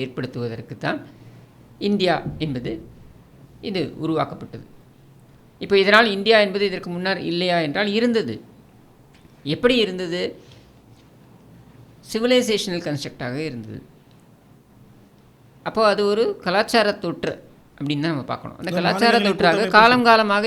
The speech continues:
Speaker 1: இருந்தது. பாரதம் அப்படின்றது காலம் காலமாக கலாச்சார தொற்றாக இருந்தது. இங்கே இருக்கக்கூடிய மன்னர்கள் ஒரு கலாச்சாரத்தில் இருந்தார்கள், அவர்கள் இன்னொரு பக்கம் இருக்கக்கூடிய மன்னர்கள், அதுக்கப்புறம் இன்னொரு பக்கம் இருக்கக்கூடிய மன்னர்கள்,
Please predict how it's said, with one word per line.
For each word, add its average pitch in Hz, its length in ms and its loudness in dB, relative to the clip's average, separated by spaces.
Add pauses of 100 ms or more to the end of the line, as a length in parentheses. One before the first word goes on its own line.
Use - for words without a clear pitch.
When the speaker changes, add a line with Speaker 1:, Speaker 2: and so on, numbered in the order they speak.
Speaker 1:
இருந்தது. 165 300 -4 (100)
பாரதம் 147 420 -2 (220)
அப்படின்றது 131 440 -8 (100)
காலம் 170 280 -2
காலமாக 143 480 -6
கலாச்சார 165 380 -6 (100)
தொற்றாக 123 420 -10
இருந்தது. 113 320 -10 (100)
இங்கே 147 160 -2
இருக்கக்கூடிய 147 580 -6
மன்னர்கள் 123 380 -8 (1900)
ஒரு 156 160 -6
கலாச்சாரத்தில் 139 640 -4 (120)
இருந்தார்கள், 117 480 -8 (180)
அவர்கள் 135 260 -6
இன்னொரு 143 260 -4 (800)
பக்கம் 131 300 -8
இருக்கக்கூடிய 117 400 -10 (100)
மன்னர்கள், 113 380 -10 (300)
அதுக்கப்புறம் 147 420 -10
இன்னொரு 135 240 -8
பக்கம் 131 220 -8
இருக்கக்கூடிய 117 460 -14
மன்னர்கள், 110 360 -12